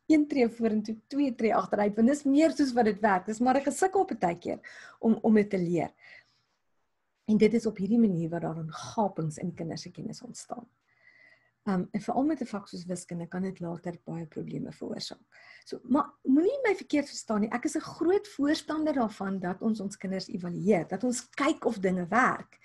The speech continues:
Ek dink net nie 'n formele toets of 'n eksamen is noodwendig die beste manier om dit te doen nie. En dan as jy evalueer, dan maak jy aanpassings, dan verander jy dit. En hier is die drie vrae wat ek s-, voorstel wat jy gebruik vir wat ek noem hierdie organiese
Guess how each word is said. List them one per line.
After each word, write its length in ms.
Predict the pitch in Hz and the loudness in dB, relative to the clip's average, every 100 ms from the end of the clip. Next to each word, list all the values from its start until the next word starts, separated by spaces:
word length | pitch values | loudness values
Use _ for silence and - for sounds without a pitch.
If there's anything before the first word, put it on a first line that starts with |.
| - - - | -20 -18 -12
Ek 140 | 208 208 | -8 0
dink 180 | 208 | 0
net 160 | 220 226 | 0 2
nie 120 | 240 | 2
'n 80 | 220 | 2
formele 420 | 196 180 175 175 | 0 -4 -4 -4
toets 240 | 208 233 - | 0 0 -2
of 140 | 180 | -12
'n 80 | - | -12
eksamen 500 | - - 240 214 175 | -10 -4 0 0 -2
is 100 | 170 | -6
noodwendig 380 | 180 180 180 - | -10 -8 -8 -8
die 160 | 165 - | -12 -8
beste 380 | 156 - - | -8 -8 -10
manier 320 | 160 156 135 - | -6 -6 -6 -6
om 100 | - | -8
dit 160 | - | -10
te 100 | - | -12
doen 160 | - - | -8 -8
nie. 160 | - _ _ - - - - - | -8 _ _ -20 -20 -20 -18 0
En 100 | 233 | 6
dan 180 | 220 220 | 6 6
as 160 | 320 | 4
jy 140 | 415 339 | 8 8
evalueer, 560 | 175 165 156 147 220 370 - _ _ _ | 6 0 -6 -2 0 0 -2 _ _ _
dan 160 | - 165 | -10 -8
maak 160 | 165 - | -8 -10
jy 80 | - | -6
aanpassings, 500 | 214 160 - 240 - _ 190 | -6 -8 -16 -20 -20 _ -6
dan 220 | 180 180 - | -4 -4 -6
verander 400 | - - 208 190 165 | -8 2 4 4 0
jy 140 | 147 | -8
dit. 280 | - - _ - - - - | -10 -18 _ -20 -20 -20 0
En 80 | 262 | 8
hier 120 | 277 302 | 8 8
is 60 | |
die 160 | 494 254 | 2 2
drie 220 | 208 214 226 | 4 6 4
vrae 320 | - 233 196 | 2 2 4
wat 100 | 175 - | 0 0
ek 240 | 247 247 - | 2 2 0
s-, 220 | - - - | -10 -10 -14
voorstel 560 | - 208 185 - 160 160 | 0 0 0 -2 -4 -4
wat 200 | 160 156 | -6 -2
jy 100 | 180 196 | -2 -2
gebruik 420 | 196 180 156 156 | -4 -4 -4 -6
vir 140 | 190 180 | -6 -6
wat 160 | 180 | -6
ek 80 | 202 202 | -2 0
noem 180 | 196 | 2
hierdie 180 | 180 175 | 0 -2
organiese 720 | 185 - - 190 185 170 - | -6 -10 -8 -6 -4 -6 -8